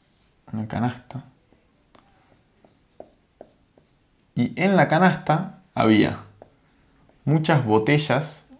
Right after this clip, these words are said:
de vino. ¿Sí?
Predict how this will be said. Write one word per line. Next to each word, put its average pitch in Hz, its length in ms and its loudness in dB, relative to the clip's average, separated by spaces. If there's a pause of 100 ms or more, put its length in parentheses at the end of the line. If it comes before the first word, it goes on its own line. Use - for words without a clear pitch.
(120)
de 107 200 0
vino. 139 420 2 (1800)
¿Sí? 131 380 -6